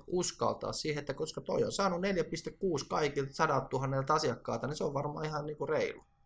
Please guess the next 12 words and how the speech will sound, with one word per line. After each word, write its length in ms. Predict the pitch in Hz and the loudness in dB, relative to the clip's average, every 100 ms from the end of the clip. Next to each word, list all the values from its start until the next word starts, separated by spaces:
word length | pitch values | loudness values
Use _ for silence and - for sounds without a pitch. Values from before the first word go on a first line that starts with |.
| _ - - - - - - | _ -20 -20 -16 -16 -12 -2
Mikä 180 | 202 240 | 0 2
on 60 | |
toinen 280 | 240 196 117 | 2 2 2
juttu? 180 | 101 - | -2 -6
Ne 60 | 135 | -2
kuskit 320 | 208 - - | 0 -2 -2
arvostelee 440 | 120 113 113 131 135 | -4 -4 -6 -4 -2
myös 260 | 165 165 | -4 -6
sut. 280 | - - - - - - _ _ _ - - - - - - | -6 -6 -10 -20 -20 -20 _ _ _ -20 -18 -14 -14 -14 -4
Ja 120 | - - - - - - - - - - - - - | -4 -4 -8 -20 -20 -20 -20 -20 -20 -20 -20 -20 -6
tämmönen 220 | 214 233 | -2 0
niinku 260 | 202 208 | 0 -2